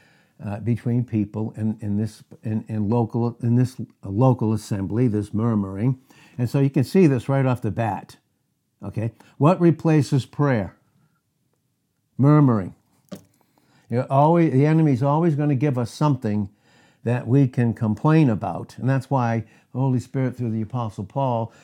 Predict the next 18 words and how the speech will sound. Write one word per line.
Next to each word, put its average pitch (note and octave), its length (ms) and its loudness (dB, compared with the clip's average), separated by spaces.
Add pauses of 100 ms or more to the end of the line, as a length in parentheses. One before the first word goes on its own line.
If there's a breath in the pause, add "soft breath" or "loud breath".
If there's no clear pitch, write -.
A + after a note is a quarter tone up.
(120)
said B2+ 220 -2
in A2+ 100 -4
Philippians B2 540 -4
two C3+ 180 -2
and G#2+ 80 -4
verse G#2+ 220 -6
fourteen, A#2 480 -2
"Do A#2+ 160 2
all D3 220 4
things B2 320 -2
without B2 360 0
murmuring B2+ 520 0
and A2 120 -2
disputing." G#2 640 -4
And G2+ 100 -10
the G2+ 80 -6
reason G#2+ 380 -4
why A2+ 500 -4